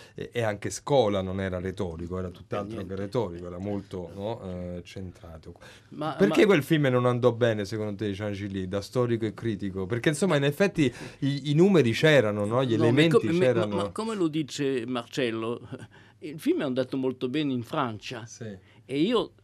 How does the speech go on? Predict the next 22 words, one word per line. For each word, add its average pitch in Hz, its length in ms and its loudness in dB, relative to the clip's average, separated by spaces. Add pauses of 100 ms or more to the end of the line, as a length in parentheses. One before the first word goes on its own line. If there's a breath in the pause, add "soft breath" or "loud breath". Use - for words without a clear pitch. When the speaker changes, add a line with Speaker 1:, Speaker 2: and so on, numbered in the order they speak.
(220)
Speaker 2:
non, 143 360 -2
non 143 160 -2
ho - 20 -2
mai 185 180 -4
saputo 170 600 -4
che 120 260 -8
Speaker 1:
<laughs> - 220 -16
Che - 160 -2
Speaker 2:
era 147 280 2
andato 160 440 6
male 151 400 4
in 156 140 4
Speaker 1:
In 151 60 6
Speaker 2:
Italia, 127 600 2
Speaker 1:
Italia. - 320 -8
Speaker 2:
perché 180 280 -2
anzi 214 460 2
quando 269 420 -2
Speaker 1:
E 113 80 -6
in 117 100 -4
America. 101 400 -6
Speaker 2:
u-, 165 100 -10